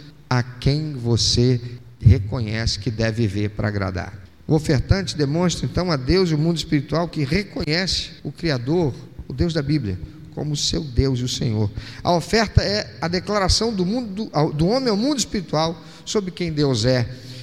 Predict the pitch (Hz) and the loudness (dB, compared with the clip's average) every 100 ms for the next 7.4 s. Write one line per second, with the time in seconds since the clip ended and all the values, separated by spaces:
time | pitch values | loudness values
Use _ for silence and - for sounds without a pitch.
0 | - 147 147 262 240 190 147 - 247 208 | -4 -2 2 2 2 0 0 0 0 0
1 | - 123 101 - - - 175 202 226 247 | -4 -8 -8 -14 -10 -4 0 2 0 0
2 | 247 - 240 - - 196 151 214 233 220 | -4 -4 -2 0 0 -2 -2 0 0 0
3 | 190 147 165 185 208 202 - - - 165 | -2 2 4 4 2 -2 -8 -12 -14 -8
4 | 196 190 190 - 165 139 196 254 - 254 | 0 2 2 0 -2 0 0 0 0 -2
5 | 254 - - - - 185 214 214 208 160 | -2 -10 -20 -10 -2 0 0 -2 -6 -8
6 | 127 180 196 196 196 165 160 - - 190 | 0 2 2 2 -2 -2 -2 -2 2 2
7 | 180 139 110 | 2 0 -4